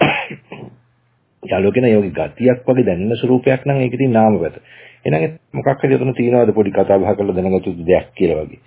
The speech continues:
ස්වාමීන් වහන්සේ, ඒ නිසා මේ අර අඤ්ඤනාවට පෙර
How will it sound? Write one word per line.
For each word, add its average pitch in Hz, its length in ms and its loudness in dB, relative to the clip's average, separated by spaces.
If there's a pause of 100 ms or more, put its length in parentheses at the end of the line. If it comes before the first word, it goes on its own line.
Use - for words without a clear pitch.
(520)
ස්වාමීන් 104 180 0
වහන්සේ, 113 200 4
ඒ - 20 6
නිසා 110 220 2
මේ 107 140 4
අර 87 80 0 (1800)
අඤ්ඤනාවට 117 680 2
පෙර 110 180 6